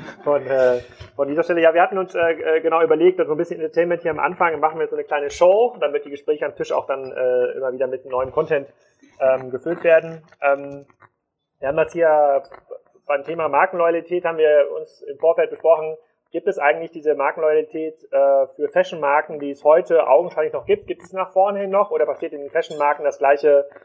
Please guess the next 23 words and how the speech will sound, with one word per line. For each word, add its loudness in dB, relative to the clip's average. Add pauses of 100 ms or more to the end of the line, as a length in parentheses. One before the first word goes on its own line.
(260)
wie -6
den -2
klassischen -2
Konsumgütermarken, -2
die -10
es -20
heute 2
auf -6
Amazon 2
gehandelt -6
werden? 0
Also -6
werden 0
sie -8
im -14
Grunde 0
genommen -2 (460)
von -2
den -6
Plattformen 0
abgehängt, -4 (100)
äh, 6
und -4